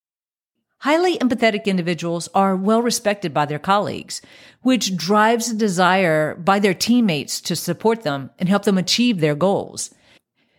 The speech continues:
Managers offer new responsibilities or opportunities to individuals who lack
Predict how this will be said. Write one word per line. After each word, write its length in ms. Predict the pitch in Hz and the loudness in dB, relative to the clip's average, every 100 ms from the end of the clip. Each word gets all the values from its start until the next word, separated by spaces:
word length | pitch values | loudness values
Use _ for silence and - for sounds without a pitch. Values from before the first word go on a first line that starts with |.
| _ | _
Managers 540 | 226 320 392 381 381 262 214 | -2 0 0 0 0 0 2
offer 580 | 220 226 214 202 - _ | 2 2 -2 -4 -6 _
new 460 | 202 208 247 262 247 | 0 2 4 2 0
responsibilities 960 | 233 214 196 185 196 202 196 196 175 - | -2 -2 -2 0 0 2 0 0 -4 -6
or 280 | 185 175 - | -2 0 2
opportunities 800 | 180 185 196 190 190 185 180 165 | 0 0 0 2 2 2 2 0
to 120 | - - | -2 0
individuals 680 | 180 180 170 180 170 - | 2 0 -2 -2 -4 -6
who 460 | - 196 185 165 - | -2 0 0 -4 -8
lack 580 | 180 190 190 220 - | -2 2 2 2 -6